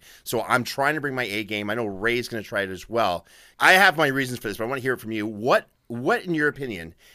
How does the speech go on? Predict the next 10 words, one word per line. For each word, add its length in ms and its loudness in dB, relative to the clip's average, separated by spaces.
makes 400 -4
you 480 -2
uniquely 640 -2
qualified 720 0
to 100 -8
be 140 -2
a 120 0
Who 300 -4
Would 220 0
Win 460 -4